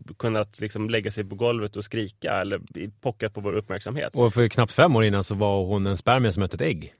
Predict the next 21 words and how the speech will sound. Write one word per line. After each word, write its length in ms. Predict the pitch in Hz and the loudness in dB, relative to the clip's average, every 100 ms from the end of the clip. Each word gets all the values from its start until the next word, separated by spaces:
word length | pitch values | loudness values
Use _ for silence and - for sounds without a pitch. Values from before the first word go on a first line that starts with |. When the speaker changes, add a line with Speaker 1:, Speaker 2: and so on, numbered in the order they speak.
| - | -4
Speaker 1:
Ja, 200 | 127 - _ _ _ | -4 -4 _ _ _
exakt 340 | 127 - 196 | -2 -2 -6
så. 100 | - | -6
Speaker 2:
Ja. 400 | 104 104 113 - | -2 -2 -4 -2
Speaker 1:
Eh, 240 | 113 117 120 | 4 4 4
så, 160 | 131 | 4
men, 180 | 139 151 | 2 4
nej, 100 | 156 | 4
men, 120 | 151 - - _ - - - | 4 0 -8 _ -20 -20 -16
vi 180 | - 143 | -2 2
var, 180 | 151 156 | 6 6
Speaker 2:
Sjuk 300 | 147 165 160 | 10 10 10
Speaker 1:
vi, 20 | |
Speaker 2:
utveckling 360 | 127 - 180 185 | 10 10 8 8
Speaker 1:
vi, 60 | 127 | 8
vi 80 | |
Speaker 2:
ändå. 140 | 151 170 | 6 6
Speaker 1:
hade 260 | 151 143 | 4 4
en 160 | 196 165 | 4 4
fot 640 | - - 196 139 107 - - | 2 2 2 4 0 -6 -2
i, 480 | 139 127 113 113 | 0 2 2 2